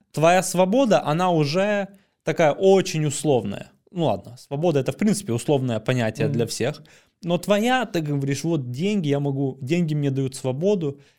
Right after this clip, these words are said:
Speaker 1: Я думаю, что наступает какая-то граница, когда деньги у тебя эту свободу забирают.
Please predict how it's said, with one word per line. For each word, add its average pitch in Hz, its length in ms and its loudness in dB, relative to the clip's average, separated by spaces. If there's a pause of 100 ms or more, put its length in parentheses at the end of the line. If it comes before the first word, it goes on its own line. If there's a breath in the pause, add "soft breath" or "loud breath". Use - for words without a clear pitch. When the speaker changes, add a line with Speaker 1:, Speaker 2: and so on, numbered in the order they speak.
Speaker 1:
Я 165 180 -2
думаю, 180 280 2
что - 240 -4 (440)
наступает 160 600 -2
какая-то 151 420 -2
граница, 147 640 -2 (280 soft breath)
когда 143 280 2
деньги 170 380 2
у 156 40 2
тебя 131 200 -2
эту 127 140 -4
свободу 135 400 -2
забирают. 120 680 0